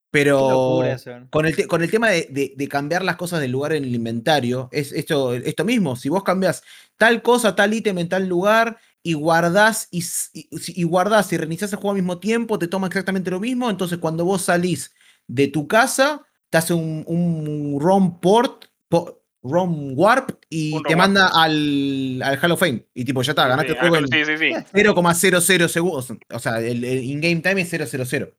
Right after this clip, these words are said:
Speaker 1: Porque justamente eso, tipo, modificaste el tema de los números internos del jueguito.
Speaker 2: Bueno, a-, hablando justamente de, de runs muy falopas, también les comenté la de la Europa Universalis,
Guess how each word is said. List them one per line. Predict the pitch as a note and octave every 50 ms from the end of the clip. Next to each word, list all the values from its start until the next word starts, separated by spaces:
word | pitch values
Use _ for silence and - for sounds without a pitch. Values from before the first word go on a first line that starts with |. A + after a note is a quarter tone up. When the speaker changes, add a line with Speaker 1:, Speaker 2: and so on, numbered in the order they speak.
| _ _ _ _ _ _ _ _ _ _ _ _ _ _ _ _ _ _ _ _ _ _ _ _ _ _ - _ _ _ _ - A3+ - _ _ _ - _ _
Speaker 1:
Porque | _ D3+ E3 D#3+ B2+ F3+
justamente | - F#3 F3 F3+ E3+ F3 F3 F3 F#3+ G#3
eso, | G#3 - - C3+
tipo, | B2 D3 C3 C#3 C#3+
modificaste | C#3+ C#3+ D3 D3 - D3+ D3 - F#3+ F#3 - G3 F3+
el | E3 C3+
tema | F3 E3+ F3 F3
de | E3+ D3+
los | C#3+ C#3+
números | D3 D#3+ D#3+ D#3+ D#3 D#3 - -
internos | C3+ B2 C#3+ C#3+ C#3+ C#3 C3+
del | C3 A#2
jueguito. | - B2+ C3+ C#3 B2 G#2 G2
Speaker 2:
Bueno, | - D#3+ D#3 C#3+
a-, | C3 - C3+ C#3 C3+
hablando | - D3 D3 D3+ E3 E3+ E3 D#3
justamente | - - D#3 _ E3+ D#3 D#3+ E3 E3 - E3+
de, | D#3+ D3+ C#3+ C#3 C#3 C#3 C3+
de | C3+ C#3
runs | D3+ D#3 D#3+ D#3+ C#3+
muy | D#3 D3+ D3+
falopas, | - D3+ D3 D3+ E3+ F3+ F3+ F3+ E3+ D#3
también | - C#3 C#3 D3 D3
les | D3+ C3+
comenté | _ - C#3+ C#3 C#3 C#3 C3 D#3
la | D3+ D3+
de | C#3+ C3+
la | C3
Europa | C3+ C3 C3+ C3 A2+ C#3
Universalis, | C3+ C3+ C3+ C3 C3+ - - E3 D#3 C#3+ B2+ B2+ - _